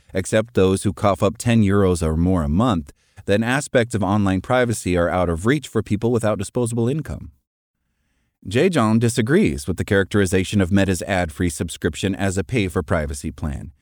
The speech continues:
He points out the privacy options that are available to all Facebook and Instagram users, like the ability to turn off aspects of third-party advertising. "The G D P R still applies to everybody who chooses to use the free version of our service,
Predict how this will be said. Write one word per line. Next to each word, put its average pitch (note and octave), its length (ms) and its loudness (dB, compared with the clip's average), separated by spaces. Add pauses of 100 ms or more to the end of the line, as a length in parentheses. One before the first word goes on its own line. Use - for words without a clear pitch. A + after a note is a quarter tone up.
(400)
He F3+ 160 -2
points G#3+ 300 0
out C#3 180 2
the - 80 0
privacy G#2+ 540 2
options G#2 540 4
that F#2 260 0
are F2+ 100 4
available G2 580 2
to A2 120 -2
all C#3+ 320 2
Facebook D#2+ 640 -4
and D#2 120 -2
Instagram D2+ 600 -6
users, C#2+ 480 -8 (240)
like F#2+ 180 -2
the A2 140 2
ability B2+ 400 4
to B2 100 -4
turn B2 220 0
off A2 180 0
aspects A2 440 -2
of G2+ 100 -4
third-party G#2+ 640 0
advertising. F2 760 -4 (600)
"The A2+ 80 0
G D#3 160 0
D F3+ 120 0
P D#3 200 2
R D3+ 220 6
still D3 240 2
applies A2+ 400 2
to - 120 -2
everybody F#2+ 440 2
who G#2+ 180 2
chooses G#2 400 -2
to G2 100 -6
use A#2+ 300 0
the F2 100 -4
free A#2 220 0
version G2+ 400 0
of D2 80 -4
our B1 140 -8
service, - 580 -4